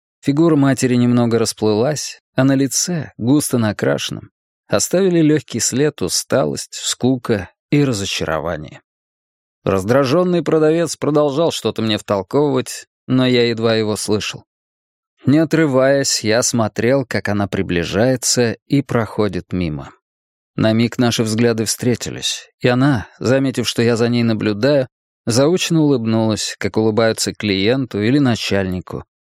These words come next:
а затем пошла дальше, по своим делам. У меня перехватило горло, так что я с трудом нашел в себе силы разлепить губы, чтобы утихомирить приказчика, и едва успел ретироваться,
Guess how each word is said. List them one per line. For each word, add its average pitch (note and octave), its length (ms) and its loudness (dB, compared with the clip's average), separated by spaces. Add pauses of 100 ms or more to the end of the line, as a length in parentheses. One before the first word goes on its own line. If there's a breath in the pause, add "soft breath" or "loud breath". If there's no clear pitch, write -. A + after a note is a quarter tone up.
(140)
а B2 180 2
затем C3+ 420 0
пошла G#2 380 -2
дальше, F2 540 -4
по E2+ 60 -8
своим F#2 480 0
делам. D#2 360 -4 (960)
У A2+ 60 0
меня A2+ 240 4
перехватило B2 640 0
горло, A#2 460 -2 (360)
так C3 160 0
что - 160 -2
я D3 80 2
с - 80 -4
трудом D3 420 0
нашел G#2+ 280 0
в - 60 -8
себе A#2 220 -2
силы C#3 320 2
разлепить G#2+ 540 -4
губы, B2+ 480 0
чтобы C#3 360 0
утихомирить C3 640 0
приказчика, - 800 -4 (440)
и A2 120 0
едва D3+ 520 2
успел D#3 420 0
ретироваться, B2+ 880 -2